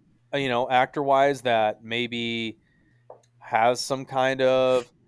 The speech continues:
hockey background? I will say Will Arnett. He just, uh,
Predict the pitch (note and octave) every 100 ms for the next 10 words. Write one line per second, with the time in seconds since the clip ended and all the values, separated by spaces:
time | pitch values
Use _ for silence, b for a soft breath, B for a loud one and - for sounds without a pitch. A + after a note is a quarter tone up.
0 | _ _ _ _ _ _ - C#3 C3+ D#3
1 | C3+ D3 - D#3+ G#3+ - C#3+ D3 - D#3+
2 | A2+ A2+ C3+ C#3 C#3+ B2+ A#2 A3 - -
3 | C#3+ D#3+ C#3+ D#3+ D3+ - C#3+ C3 B2 A#2